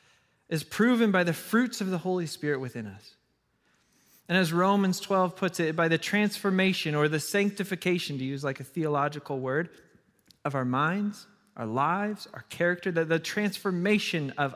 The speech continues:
us as a whole, as all that we are, so that we can offer ourselves to God for righteousness, for love's sake, and that being our spiritual act of worship. This is what it is to live out what we've been given.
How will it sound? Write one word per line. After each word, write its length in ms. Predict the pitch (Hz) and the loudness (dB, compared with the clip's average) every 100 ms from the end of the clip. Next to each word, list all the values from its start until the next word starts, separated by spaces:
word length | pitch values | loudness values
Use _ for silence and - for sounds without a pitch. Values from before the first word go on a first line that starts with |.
| - | 2
us 280 | 185 151 - | 2 0 -4
as 160 | 156 | -4
a 60 | 151 | -2
whole, 360 | - 185 160 | -2 2 2
as 140 | 131 143 | 0 -2
all 420 | - 165 196 214 | -4 -2 0 2
that 180 | 202 170 | 0 0
we 140 | 175 | -2
are, 400 | - 151 131 117 - _ - _ _ _ _ _ _ - | 0 0 0 -4 -14 _ -20 _ _ _ _ _ _ -12
so 160 | - | -2
that 100 | 175 | 2
we 80 | 175 | 2
can 160 | 185 180 | 2 4
offer 440 | 185 202 185 214 | 4 2 2 2
ourselves 500 | 175 170 - 170 151 | 2 0 0 0 0
to 100 | - | -6
God 320 | 151 151 143 | -2 0 0
for 160 | - 139 | -2 0
righteousness, 600 | 147 160 - 135 - 120 | 0 0 -2 -10 -8 -10
for 160 | - 139 | -6 -4
love's 400 | 139 160 170 156 | 0 0 0 -6
sake, 580 | - - 131 117 - _ _ _ _ _ _ _ _ | -10 -8 -8 -10 -18 _ _ _ _ _ _ _ _
and 220 | 147 147 | -4 0
that 400 | 165 180 180 - - | 4 4 4 -2 -6
being 240 | 170 165 | -2 0
our 120 | 151 151 | 0 -2
spiritual 500 | - 185 170 170 165 | -2 0 0 2 2
act 220 | 147 151 | 2 -2
of 100 | 139 | -4
worship. 480 | 139 131 - 123 143 | -2 -4 -4 -8 -2
This 240 | 160 160 | -2 -2
is 140 | 156 | -4
what 180 | 151 165 | -2 0
it 80 | 151 | 2
is 200 | 156 151 | 0 0
to 120 | - | 0
live 480 | 156 147 165 170 160 - | 2 2 2 2 0 -4
out 420 | 147 139 131 - - _ _ _ _ _ | 0 0 -2 -10 -20 _ _ _ _ _
what 160 | - 143 | -6 -4
we've 180 | 151 147 | -4 -4
been 180 | 165 | -4
given. 360 | 156 185 139 113 | -2 -2 -4 -10